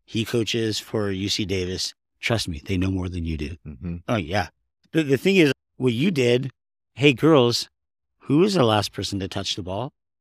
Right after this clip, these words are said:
Speaker 1: When you acknowledge a mistake,
Speaker 2: Yeah.
Speaker 1: it goes a million miles,
Speaker 2: Yeah.
Speaker 1: right? And in soccer, one goal is a big deal.
Speaker 2: Huge.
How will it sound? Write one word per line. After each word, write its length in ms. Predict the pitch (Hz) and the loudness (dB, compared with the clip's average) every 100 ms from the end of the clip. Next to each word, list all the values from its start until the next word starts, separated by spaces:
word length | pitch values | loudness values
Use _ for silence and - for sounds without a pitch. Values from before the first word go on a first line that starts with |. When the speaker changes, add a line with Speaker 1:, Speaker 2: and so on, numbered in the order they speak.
| _ _ | _ _
Speaker 1:
When 200 | - 135 | -2 0
you 180 | 139 214 | 2 0
acknowledge 500 | 220 117 104 113 123 | -2 -4 -4 -2 0
a 40 | 117 | -2
mistake, 580 | 101 - 90 101 - _ _ | -2 -4 -2 -6 -6 _ _
Speaker 2:
Yeah. 160 | 78 73 _ _ _ - | -12 -12 _ _ _ -4
Speaker 1:
it 80 | |
goes 360 | 127 143 123 - - | 0 2 2 -2 -10
a 80 | - | -8
million 680 | 107 113 127 135 135 123 104 | -4 -2 0 0 2 2 0
miles, 380 | 98 87 73 - | -4 -8 -10 -6
Speaker 2:
Yeah. 100 | 107 | -2
Speaker 1:
right? 140 | 123 - _ _ | -2 -6 _ _
And 120 | - 156 | 0 2
in 100 | 147 | 2
soccer, 600 | - 196 202 - 156 135 | 6 6 6 4 4 4
one 340 | 123 127 156 | 2 4 4
goal 340 | 120 131 127 110 | 6 6 6 4
is 140 | 104 | 0
a 80 | 107 | -4
big 380 | 82 127 110 87 | -4 -4 -4 -2
deal. 240 | 101 90 | -4 0
Speaker 2:
Huge. 340 | 117 104 - | 0 0 -6